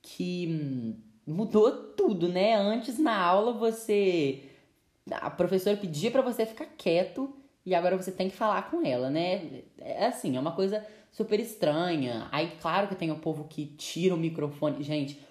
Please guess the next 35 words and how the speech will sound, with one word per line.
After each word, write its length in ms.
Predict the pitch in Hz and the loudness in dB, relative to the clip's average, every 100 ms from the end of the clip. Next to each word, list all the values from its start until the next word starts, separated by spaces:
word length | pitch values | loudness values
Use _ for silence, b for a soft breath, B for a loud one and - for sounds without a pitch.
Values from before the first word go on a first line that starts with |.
| B | B
o 60 | 135 | -4
meu 180 | 143 160 | -2 0
maior 500 | 156 143 147 185 147 | 0 2 2 2 0
medo 640 | 127 135 143 113 107 104 - - | -2 0 -2 -4 -8 -8 -14 -14
é 260 | - 143 - - | -4 -4 -4 -8
ligar 420 | 143 151 147 143 | -6 -4 -2 0
o 60 | 160 | 0
microfone 680 | 160 156 147 - 151 135 | 0 -4 -6 -2 -2 0
numa 160 | 127 147 | -2 0
hora 160 | 147 147 | 0 -2
que 100 | 160 | -4
não 120 | 170 | -4
é 80 | 147 | -2
pra 100 | 147 | -4
eu 60 | |
ligar 140 | 139 131 | -4 -4
o 20 | |
microfone. 460 | 135 - - 113 113 B B B | -6 -6 -6 -6 -6 B B B
Se 100 | - | -10
tiver 160 | 151 | 0
alguém 200 | 156 160 | 2 2
falando 320 | 160 151 143 143 | -2 -2 -2 0
perto 240 | 139 - | 0 -2
de 120 | 127 | -4
mim, 260 | 135 143 139 | -2 -2 -2
eu 120 | 143 | -4
sempre 480 | 143 - 160 160 180 | -6 -4 -4 -2 -6
fico 320 | - 151 143 | -6 -8 -6
conferindo 360 | - 143 143 127 | -8 -6 -6 -6
aquele 200 | 127 123 | -8 -10
microfone, 500 | 117 123 - 143 135 | -10 -14 -4 -2 -2
aquele 160 | 135 | -4
bendito 300 | 127 131 151 | -6 -6 -6
daquele 300 | 160 151 139 | -6 -6 -6
microfone, 640 | 127 - 127 - 160 147 143 | -8 -10 -12 0 2 2 -2